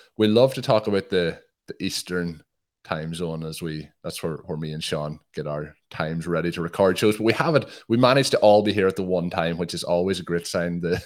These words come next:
the tricky part is when maybe you're sitting there and the time has changed for daylight savings or something like that, and you're wondering where the other part of the, the show is. But we are all good, and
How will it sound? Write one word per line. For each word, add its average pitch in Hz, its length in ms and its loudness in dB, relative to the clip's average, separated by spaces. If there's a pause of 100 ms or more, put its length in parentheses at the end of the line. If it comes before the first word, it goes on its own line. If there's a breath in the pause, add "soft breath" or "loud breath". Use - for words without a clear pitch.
(180)
the 104 80 -6
tricky 117 340 -2
part 98 300 2
is 98 180 0
when 90 240 0 (520 soft breath)
maybe 90 440 -2
you're 87 120 -6
sitting - 320 -6
there 85 220 -2
and 85 100 -4
the 85 60 -6
time 85 500 -4
has 80 200 -8
changed 85 420 -6
for 80 160 -6
daylight 78 400 -6
savings 98 380 -4
or 98 40 -6
something 95 280 -8
like 95 140 -6
that, 90 160 2
and 80 140 -4 (360 soft breath)
you're 87 100 -6
wondering 85 380 -2
where 87 160 2
the 85 200 -4
other 85 200 -2
part 82 260 -2
of 85 100 -4
the, 80 220 -6
the 82 100 -6
show 85 340 -2
is. 82 140 -2
But 90 120 -4
we 131 160 6
are 113 100 8
all 95 180 6
good, 87 260 0
and 85 60 -16